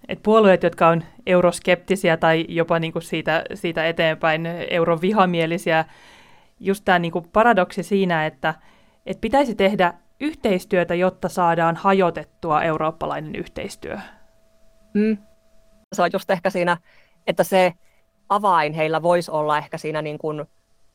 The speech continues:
Speaker 2: kulttuurisessa yhteistyössä, että se, mistä näitä yhteyksiä ikään kuin löytyy, niin kuin Jennakin sanoi, niin se voi olla jossakin tämmöisissä niin kuin identiteettikysymyksissä, se voisi olla niin kuin ehkä syrjäseutujen puolustamisessa, mutta sitä ei ole niin kuin näkynyt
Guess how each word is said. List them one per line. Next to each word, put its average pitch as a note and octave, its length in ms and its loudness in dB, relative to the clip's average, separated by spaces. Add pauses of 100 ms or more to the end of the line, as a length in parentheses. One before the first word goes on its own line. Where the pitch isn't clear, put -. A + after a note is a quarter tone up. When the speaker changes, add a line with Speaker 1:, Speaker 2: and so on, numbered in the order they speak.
(200)
Speaker 2:
kulttuurisessa E3+ 1160 -6 (380)
yhteistyössä, E3+ 520 -4
että E3+ 140 0
se, G3 120 2
mistä F#3 240 -2
näitä D#3+ 180 2
yhteyksiä E3+ 440 0
ikään D#3+ 220 -2
kuin D#3+ 200 -2
löytyy, D#3+ 360 -2
niin E3 140 -10
kuin - 220 -8 (220)
Jennakin D#3+ 420 -4
sanoi, D#3 280 0
niin E3 240 -8 (580)
se F3+ 160 0
voi F#3+ 240 6
olla D#3 200 4
jossakin D3+ 380 -6
tämmöisissä D#3 280 -8
niin D3+ 100 -10
kuin - 160 -10
identiteettikysymyksissä, E3 1300 -6
se E3+ 100 -4
voisi F3 260 2
olla D3+ 260 0
niin D3+ 200 -6
kuin - 140 -10
ehkä E3 180 -8
syrjäseutujen D#3+ 800 -4
puolustamisessa, E3 920 -2 (600)
mutta F3 200 -8
sitä G3+ 140 4
ei G#3+ 80 2
ole G#3 80 0
niin G3+ 120 -4
kuin G#3 120 -2
näkynyt D#3+ 500 -2